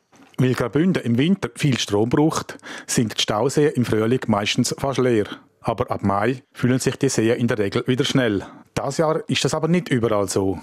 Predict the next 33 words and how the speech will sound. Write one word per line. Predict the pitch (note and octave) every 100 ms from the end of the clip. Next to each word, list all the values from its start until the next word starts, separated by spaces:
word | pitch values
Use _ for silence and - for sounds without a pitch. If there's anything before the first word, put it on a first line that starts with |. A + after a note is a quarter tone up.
| - - _
Die | -
Pegel | - G#2+ B2 E3
von | B2+
ein | G#2
paar | G2+
Seen | G2 G#2 G#2 C3
sind | C#3+ B2+
immer | A2+ B2+
noch | C3+
extrem | D3 - - C3+ C#3 -
tief. | C3+ A#2 - - - - -
Das | B2+ -
zeigt | A2 B2
sich | - C#3+
auch | A2+ A2+
am | C#3+
Beispiel | A2 G#2+ - B2+
vom | B2 C3+
Lago | A#2+ A#2
Bianco | C3+ C#3 C#3 - F#2+ - _ -
auf | A#2
dem |
Bernina | B2 C3+ C3+ B2+
Pass. | - - - - - _ _ _
Der | A2 B2+
See | C#3+ D#3+
nützt | D#3 D3+ - C#3+
Repower | D3 D3+ A#2 G2+ G2
zur | - G#2
Stromgewinnung. | - A2 G2 F#2+ F#2+ F2 - - - -
Der | -
Stefan | - A#2 - A2
Biskulm, | G2 C#3 - D3+ F3